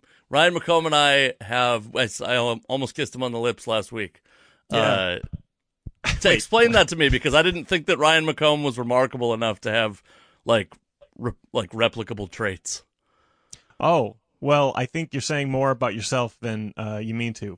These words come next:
Speaker 2: But, um, no, I, I, I just mean, like, when I travel, I, one thing I like to do in different comedy cities is I like to pick out comedians that I, I,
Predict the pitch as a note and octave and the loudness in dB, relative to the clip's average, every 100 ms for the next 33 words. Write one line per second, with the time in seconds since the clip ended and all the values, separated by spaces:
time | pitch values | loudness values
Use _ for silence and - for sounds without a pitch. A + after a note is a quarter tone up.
0 | - B2+ A#2+ _ _ _ _ - A#2+ A#2+ | -4 -4 -4 _ _ _ _ -2 0 0
1 | A#2 A2 G#2+ _ _ _ D#3 D#3 C#3+ A2+ | -2 -6 -12 _ _ _ 2 4 4 4
2 | D3 - D#3 D3+ D3+ E3 E3 F3 E3+ D3+ | 0 0 0 2 0 0 -4 -4 -4 -4
3 | E3 F#3+ F#3 E3 F3+ F3+ F3+ D3 A#2+ A2 | -2 0 0 -2 0 2 2 0 0 -2
4 | B2 A2+ A#2+ D#3+ F3+ E3+ C#3+ B2 B2+ - | -2 -2 -2 -2 -2 -2 -2 0 -2 -4
5 | G#2+ A#2 A#2+ A2+ - A2+ A#2 A2+ B2 A2 | -4 -2 0 -2 -2 -2 -2 -2 -4 -4
6 | G#2 G#2+ A2+ G#2+ - G#2+ G#2 G2+ - _ | -4 -2 -4 -4 -4 -2 -2 -4 -8 _
7 | _ _ A#2 A2 G#2+ G#2 G2+ G2+ - A2+ | _ _ -2 2 4 4 0 -4 -4 -2
8 | A2+ A#2+ B2 - B2 B2+ A#2 - - A2+ | 0 -2 -4 -4 -4 0 -2 -2 -8 -4
9 | A#2 A#2+ A#2+ A#2 A#2 - - _ _ - | -2 -2 -2 -4 -8 -12 -18 _ _ -10
10 | A2 A2+ - A2 A#2+ _ - | -2 -2 2 0 0 _ -2